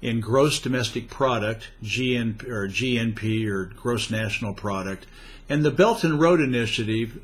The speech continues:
abbreviated B R I, will be in full bloom across Asia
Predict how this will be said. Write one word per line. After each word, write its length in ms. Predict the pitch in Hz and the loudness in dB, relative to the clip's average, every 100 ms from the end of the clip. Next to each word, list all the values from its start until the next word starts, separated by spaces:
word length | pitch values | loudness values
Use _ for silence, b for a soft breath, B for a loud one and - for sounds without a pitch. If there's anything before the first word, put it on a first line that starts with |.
| - | -8
abbreviated 600 | 117 135 123 123 113 101 | -4 -2 0 2 0 0
B 180 | 131 127 | 0 2
R 220 | 113 113 | 2 2
I, 380 | 110 101 98 95 B B - | 0 -2 -4 -8 B B -2
will 120 | 135 | 0
be 180 | 151 139 | 2 2
in 140 | 120 | 0
full 580 | - - 185 190 190 - - | -4 4 6 6 4 0 -2
bloom 480 | 147 151 131 117 | 2 4 4 2
across 600 | 107 104 127 120 113 - 135 | -2 -4 -2 0 -2 -4 -2
Asia 500 | 139 135 151 147 | -2 0 -2 -4